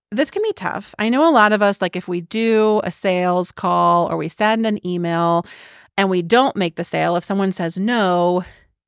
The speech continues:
I mean, for me personally, I just, like, wanna hide and, like, maybe never talk to them again because I'm embarrassed. <laughs>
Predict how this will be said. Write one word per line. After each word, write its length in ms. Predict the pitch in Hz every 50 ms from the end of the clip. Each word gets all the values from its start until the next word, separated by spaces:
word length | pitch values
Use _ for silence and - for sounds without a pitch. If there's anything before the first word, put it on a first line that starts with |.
| _ _ _ _ _ _ _ -
I 80 | - 202
mean, 140 | 208 208 190
for 100 | 196 226
me 120 | 277 370 359
personally, 420 | - 330 339 - - 226 214 202
I 140 | - 185 196
just, 160 | 196 190 -
like, 160 | 180 156 -
wanna 180 | 165 175 165 165
hide 320 | 180 185 151 151 165 165
and, 120 | 170 165 165
like, 140 | 175 -
maybe 220 | 165 - - - -
never 200 | 175 - - -
talk 220 | - - - - -
to 80 | -
them 140 | 185 180 180
again 300 | 175 - 156 143 - 180
because 380 | - - - - - - - -
I'm 140 | - 156
embarrassed. 580 | - - - - - - 196 - - - - -
<laughs> 40 | _